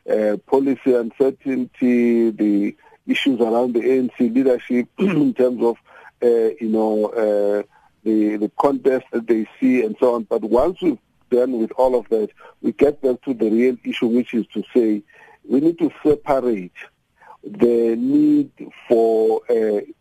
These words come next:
transforming the economy to all the other, uh, you know, um, uh,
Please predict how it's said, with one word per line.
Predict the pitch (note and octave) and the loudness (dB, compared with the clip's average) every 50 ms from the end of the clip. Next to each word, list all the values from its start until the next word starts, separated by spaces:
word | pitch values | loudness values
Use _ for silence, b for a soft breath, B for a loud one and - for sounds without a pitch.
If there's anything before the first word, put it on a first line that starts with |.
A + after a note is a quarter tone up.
| _ _ _ _ | _ _ _ _
transforming | - - - C3+ B2+ A#2+ - - - D3+ D3+ D3 D3 C3+ B2+ A#2+ G#2+ | -4 -2 0 0 0 -2 -4 -2 0 0 0 0 0 0 -2 0 0
the | A2 A2+ A2+ A2+ A2 A2 | 0 2 2 2 0 -2
economy | - - A#2 A2 - - - D#3 D3 C#3+ C#3 C3 A#2+ A#2 A#2 A#2 G#2+ B B B B B _ | -2 -2 -4 -4 -4 -2 0 0 0 2 0 0 0 0 0 -2 -2 B B B B B _
to | - - | -6 -2
all | - D3 D3+ D#3+ D3+ | 0 2 2 2 2
the | C#3+ C3 - | 0 0 0
other, | B2 C3 C3 A#2 A#2+ | 0 0 0 0 0
uh, | A#2 A2+ A2 G#2+ G#2+ A2 - - | 0 0 0 0 -2 -2 -4 -6
you | C#3+ C3+ B2 B2+ C3 B2 A#2 A2+ - A#2+ | -6 -4 -2 0 0 0 0 0 -2 -2
know, | A#2 A#2 A#2 A2+ A2+ A2+ G#2+ - | -2 0 0 0 -2 -2 -4 -2
um, | - A#2+ A2+ A2 A2 G#2+ G#2+ - _ _ _ _ _ _ _ _ | -2 -2 -2 -2 -4 -4 -6 -10 _ _ _ _ _ _ _ _
uh, | - A2+ A2+ A2+ A2 A2 G#2+ G#2+ G#2+ G#2+ G#2+ G#2+ G#2 | 0 0 2 2 2 2 0 0 0 0 0 0 -2